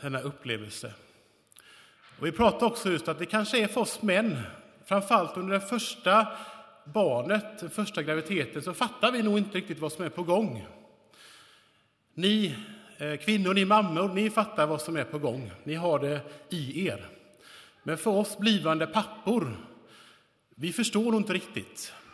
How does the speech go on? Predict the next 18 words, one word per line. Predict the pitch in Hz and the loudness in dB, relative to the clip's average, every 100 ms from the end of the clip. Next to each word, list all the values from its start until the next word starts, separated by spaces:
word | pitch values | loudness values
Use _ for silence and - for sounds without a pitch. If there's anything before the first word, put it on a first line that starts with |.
| - - - - - - - - - - | -18 -18 -18 -20 -14 -16 -16 -20 -20 2
Till | 233 247 240 233 240 | 4 6 4 0 4
den | 208 175 | 4 4
dagen | 175 202 151 123 139 175 147 104 92 - - _ _ _ _ - | 2 4 4 0 0 0 -2 -8 -14 -20 -20 _ _ _ _ -6
då | 165 | -4
vi | 170 202 | -2 0
är | 165 143 | 2 0
på | - 151 | -2 -2
det | 151 | -2
första | 151 190 - - - 120 - - | -2 -6 -6 -8 -2 -4 -2 -4
ultraljudet. | 202 127 - - 113 110 104 104 160 - - - - _ _ _ _ _ _ - - - _ _ _ | -4 -4 -8 -4 -4 -4 -8 -8 -10 -10 -18 -18 -20 _ _ _ _ _ _ -20 -20 -20 _ _ _
Och | 180 | 2
man | 185 185 | 4 2
får | - 220 226 175 131 95 - - - - _ | 4 4 6 4 2 -4 -12 -16 -20 -20 _
det | 147 | -4
här | 156 156 135 127 - - - - | -2 0 0 -2 -10 -20 -20 -12
raddan | 139 185 185 135 135 131 135 | 2 4 4 2 0 0 -4
med | 143 | -4
foton. | - 196 - - 156 190 139 | -2 -4 -4 -8 -4 -2 -4